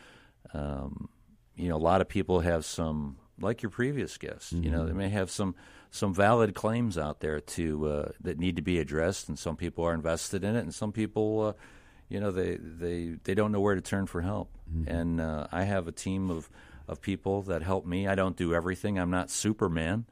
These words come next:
Speaker 2: Mm-hmm.
Speaker 1: Um, but litigation support is something that I'm, I'm very, uh, very interested. Um, I'd love to,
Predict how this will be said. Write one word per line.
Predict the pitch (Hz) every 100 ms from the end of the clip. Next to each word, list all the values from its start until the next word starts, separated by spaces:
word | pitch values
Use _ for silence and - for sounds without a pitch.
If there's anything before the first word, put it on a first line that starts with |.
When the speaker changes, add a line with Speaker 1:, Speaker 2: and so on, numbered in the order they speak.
| 90
Speaker 2:
Mm-hmm. | 78 71 73 - -
Speaker 1:
Um, | 87 82 78 76 76
but | 90 85
litigation | 87 98 90 90 92 90
support | - - 90 80
is | 73
something | 87 76 78
that | 78
I'm, | 78 73 71 -
I'm | 73 69
very, | 73 80 80 76 71 69
uh, | 67 65
very | 71 85 82 76
interested. | 78 82 - - 85 87 - - - _ - -
Um, | 73 71 71
I'd | 76 78
love | 78 82 80
to, | - 80 76